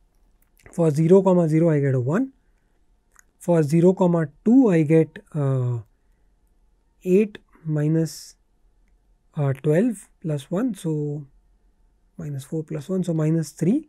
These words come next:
And for two comma two, so I get, um, eight plus eight, sixteen, minus six is ten,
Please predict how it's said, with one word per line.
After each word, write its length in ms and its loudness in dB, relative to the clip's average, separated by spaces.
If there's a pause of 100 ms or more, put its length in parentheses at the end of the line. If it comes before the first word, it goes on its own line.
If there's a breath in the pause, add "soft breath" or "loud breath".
(460)
And 180 -8
for 260 -4
two 140 2
comma 340 0
two, 300 2 (1600)
so 180 -6
I 60 4
get, 320 0
um, 720 -2 (320)
eight 260 -4
plus 200 0
eight, 180 0
sixteen, 600 -2 (1080)
minus 340 -4
six 240 -8
is 140 -8
ten, 380 -2